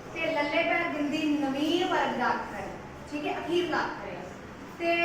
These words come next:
ਇਹਨਾਂ ਦਾ ਉਚਾਰਨ ਸਥਾਨ ਕੀ ਹੈ, ਇਹ ਕਰਾਂਗੇ। ਇੱਥੋਂ ਤੱਕ ਕਿ ਜਦੋਂ ਅਸੀਂ ਇਹਨਾਂ ਨੂੰ ਇੱਕ ਦੂਜੇ ਦੀ ਜਗ੍ਹਾ ਤੇ ਵਰਤ ਲਈਏ ਤੇ ਇਹਨਾਂ ਦੇ ਅਰਥ ਵੀ ਬਦਲ ਜਾਂਦੇ ਨੇ। ਮੰਨ ਲਓ ਜੇ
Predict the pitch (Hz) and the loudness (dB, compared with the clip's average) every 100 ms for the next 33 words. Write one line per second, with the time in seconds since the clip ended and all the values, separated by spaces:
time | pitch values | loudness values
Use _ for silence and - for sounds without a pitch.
0 | 339 339 339 339 359 415 403 349 339 285 | 6 6 2 0 0 0 0 0 2 4
1 | 269 311 311 - 339 339 339 339 339 294 | 4 2 0 2 4 4 2 2 2 0
2 | 294 339 339 311 311 302 - 311 311 - | 0 2 0 0 0 0 0 -2 -2 0
3 | 370 359 - - 262 269 349 370 370 339 | 0 0 -2 -2 0 4 6 6 4 2
4 | 339 349 349 349 - - - - - 294 | 2 2 0 -4 -6 -10 -12 -12 -4 2
5 | 339 370 359 359 330 302 320 311 320 330 | 4 4 4 2 2 0 0 -4 -2 0
6 | 339 262 262 339 - - 262 254 262 277 | 0 0 4 4 4 0 0 0 -2 2
7 | 302 330 330 339 370 - - - 427 427 | 2 2 0 0 0 0 0 0 0 2
8 | 311 302 262 254 233 220 202 165 - - | 2 4 4 2 2 0 -2 -4 -8 -12
9 | - - - - - - - 233 294 339 | -14 -14 -14 -14 -16 -16 -12 2 4 6
10 | 359 339 330 339 320 311 320 320 | 4 4 4 2 0 0 0 0